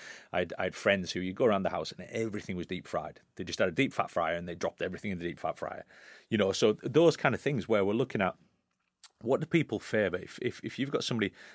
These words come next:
and there's, there's, there's shows on, on T V now where they, where they do this, where you can take something that somebody is, say, it's a chicken tikka masala. You know, I think,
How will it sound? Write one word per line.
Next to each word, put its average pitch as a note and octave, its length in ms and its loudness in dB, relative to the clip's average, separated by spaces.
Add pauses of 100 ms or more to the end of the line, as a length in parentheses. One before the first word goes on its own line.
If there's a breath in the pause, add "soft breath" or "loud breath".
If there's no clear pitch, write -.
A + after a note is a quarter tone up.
(140)
and C#3+ 140 -2
there's, D3 180 0
there's, D#3+ 320 0
there's D#3+ 140 0
shows F3+ 400 2
on, F#2 340 -2 (160)
on G#2 160 -6 (240)
T A2+ 180 0
V B2 220 2
now G2 180 2
where F#2 220 0
they, F2+ 140 -4 (100)
where G#2 140 2
they G2 100 -2
do C#3+ 220 0
this, F2+ 220 -4
where F#2+ 220 2 (300 loud breath)
you D3+ 120 0
can D#3+ 120 -2
take C#3+ 200 2
something G#2 300 -4
that - 120 -6
somebody F2+ 320 -4
is, - 120 -6
say, G2 300 -2
it's - 120 -8
a F#2 320 0
chicken A2+ 280 -4
tikka G#2 220 -4
masala. - 380 -8 (680 loud breath)
You F2+ 100 -4
know, D#2+ 320 -4
I - 60 -16
think, G2+ 180 -6